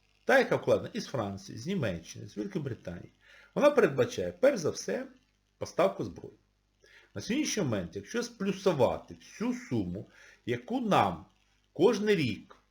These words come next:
Найближчі десять років, будуть поставляти, вже тільки підписали, там більш ніж на тридцять мільярдів доларів. Да? Ні, не на сто, на тридцять. Але це поставки безкоштовної зброї.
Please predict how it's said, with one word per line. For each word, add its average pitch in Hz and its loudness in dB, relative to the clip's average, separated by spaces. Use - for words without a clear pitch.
Найближчі 107 -4
десять 156 -2
років, 92 -2
будуть 196 -4
поставляти, 127 0
вже 110 -6
тільки 123 -6
підписали, - -10
там 220 4
більш 214 -2
ніж 185 -6
на 185 2
тридцять 190 -4
мільярдів 156 2
доларів. 104 -4
Да? 127 -6
Ні, 107 -2
не 120 -4
на 131 -4
сто, - -14
на 110 -6
тридцять. - -18
Але 214 6
це 240 4
поставки 214 0
безкоштовної 147 -4
зброї. 87 -14